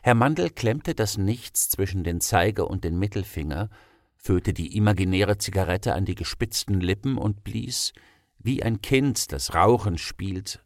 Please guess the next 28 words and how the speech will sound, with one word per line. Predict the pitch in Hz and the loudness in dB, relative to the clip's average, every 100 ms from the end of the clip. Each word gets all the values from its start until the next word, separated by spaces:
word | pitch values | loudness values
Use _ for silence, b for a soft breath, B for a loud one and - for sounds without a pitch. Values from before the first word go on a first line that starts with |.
| _ | _
sogar | - 104 107 | -4 2 2
den | 110 101 | 4 2
Rauch | 82 90 131 - | 2 0 -2 -4
aus. | - 64 65 - - _ _ _ _ _ _ _ _ | -8 -8 -8 -12 -14 _ _ _ _ _ _ _ _
Nach | 127 131 135 113 104 | 6 8 8 6 -4
Nowe | 127 127 127 127 | 4 6 8 6
Samki | 113 113 117 117 139 135 b b b - | 4 4 2 -2 -4 -4 b b b -2
kippte | - 160 - 143 | 2 2 4 4
der | 117 | 4
alte | 120 123 117 | 2 -2 -4
Kopf | - 107 - | -2 -2 -2
zur | - 110 | -2 0
Seite. | 95 87 80 - 67 71 _ _ _ _ _ _ _ _ _ | 2 0 -2 -4 -8 -8 _ _ _ _ _ _ _ _ _
Sein | - 101 | 0 2
Tod | 110 117 - | 4 2 4
war | 104 | 2
kein | 101 110 95 | 4 2 2
Ereignis. | - 90 - 98 98 71 69 - - _ _ _ _ _ _ | -2 -4 -2 -2 -4 -8 -8 -10 -14 _ _ _ _ _ _
Hier | - 139 143 | 4 8 8
konnte | - 143 165 143 | 8 4 4 0
der | 98 90 | 0 0
Tod | - 95 92 - | 2 2 2 -2
nicht | 76 82 - | -8 -8 -6
mehr | 80 76 | -6 -6
als | - 71 - | -6 -8 -8
Ereignis | - 80 - 92 - 85 73 - | -6 -2 0 0 -2 -4 -4 -2
wahrgenommen | 80 78 71 73 71 71 | 0 0 -2 -6 -6 -6
werden. | 71 73 65 69 | -6 -6 -6 -12